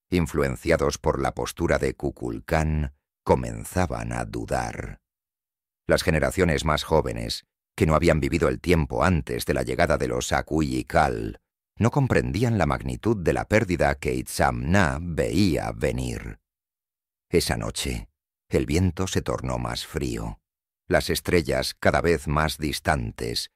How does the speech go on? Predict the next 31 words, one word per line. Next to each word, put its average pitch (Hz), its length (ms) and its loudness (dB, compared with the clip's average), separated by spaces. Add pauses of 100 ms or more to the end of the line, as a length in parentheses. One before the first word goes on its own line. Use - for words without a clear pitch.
(220)
brillaban 101 480 2
débilmente 90 800 4
en 69 100 0
un 101 120 4
cielo 92 400 2
oscuro. 67 680 -2 (640)
Itzamna, 64 880 -2 (360)
agotado 76 540 0
por 71 200 -2
la 65 80 0
batalla 64 480 -2
entre 65 280 -4
las 62 200 -4
creencias 67 680 -2
del 73 180 -2
pasado 62 480 0
y - 20 -4
las 64 220 -2
necesidades 69 720 -2
del 67 220 -2
presente, 65 760 -4 (280)
se - 140 0
retiró 98 440 0
a 110 60 -2
su - 180 -6
templo, 69 680 0 (300)
buscando 113 460 2
respuestas 104 760 2
en 85 160 2
los 71 180 -2
cielos. 69 560 0